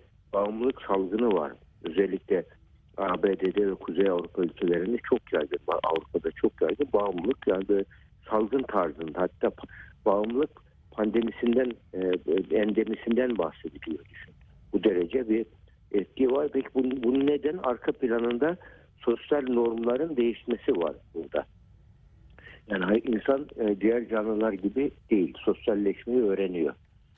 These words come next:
Öğrenmek üzere doğuyor. Onun için toplumdaki, e, sosyal normlar çok önemli. Toplum toplum yapar sosyal normlar. Hatta bizim hayatımızda üç tane önemli norm var.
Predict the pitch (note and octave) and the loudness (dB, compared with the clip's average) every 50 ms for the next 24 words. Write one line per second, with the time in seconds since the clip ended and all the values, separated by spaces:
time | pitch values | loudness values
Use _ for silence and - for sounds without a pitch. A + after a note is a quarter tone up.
0 | _ - - G2+ G2 G#2 G#2 G#2+ G#2+ G#2+ F#2 F2+ D#2+ F#2 F2 D#2 D#2 - F#2+ F2+ | _ 0 0 2 2 2 0 -2 -4 -6 -6 -2 0 0 0 0 0 0 0 2
1 | G2 A#2 B2+ A#2+ B2+ D#3 E3+ D#3 - - G#2+ - - - - - - - - _ | 2 2 2 2 0 0 -2 -2 -2 -2 -2 -2 -6 -18 -20 -20 -20 -20 -20 _
2 | _ - - A2 - - B2 A2+ B2 A#2 A#2 A2+ - - D3+ D3 D#3 D#3 - - | _ -2 -2 -2 0 0 0 2 2 2 0 0 -2 -2 0 0 0 -2 -8 -20
3 | - _ _ _ _ _ F#2+ F#2+ F#2 - - - G2+ F#2 G2 F#2 F2+ - - A2+ | -20 _ _ _ _ _ -10 -10 -10 -6 -2 0 2 2 2 2 0 0 0 -2
4 | G#2 - - C3+ B2+ B2+ A#2+ A#2 A#2 A2+ A2 G#2+ A2+ A#2 B2 C3+ C3 - - C3 | 0 0 0 0 0 2 2 2 2 2 2 0 -2 -4 -4 -4 -4 -2 -2 -2
5 | A2+ - G2 E2 D#2 D#2 D2 D2 C#2+ - - - E2 - - G2 F2 F#2 - - | 0 0 -2 -2 -2 -4 -4 -6 -6 -4 -2 -2 -2 0 0 0 0 0 0 0
6 | F2 - - - F#2+ D#2+ D#2+ D2+ - - - C#2+ - - D#2+ D#2 - - - E2+ | 0 0 0 -4 -4 -2 -2 -2 -4 -4 -8 -12 -4 -2 -2 -2 -2 -4 -4 -4
7 | D#2+ - D#2+ E2 F2 G#2 B2 A2 A2 - - - A#2+ G#2+ - - - - - - | -4 -4 -4 -8 -4 -2 0 0 0 0 2 2 2 2 0 -4 -14 -20 -20 -20
8 | - - - G2+ G#2+ A#2 A2 A#2 A#2+ A#2+ A#2 A#2 - - A#2 A2+ A2 C#3 - C#3 | -20 -16 -6 -2 -2 0 2 2 2 2 0 -2 -4 -6 -6 -2 0 0 0 -2
9 | C3+ - - - A#2+ A#2 A#2 C3+ C3 A#2 A2 A2+ A#2 C3 C#3 B2 A2+ A2+ A2+ A2 | -4 -4 0 0 0 0 0 0 0 0 0 0 0 0 0 2 2 2 2 2
10 | F#2+ F2+ D#2+ C2 A1+ | 0 -2 -4 -6 -6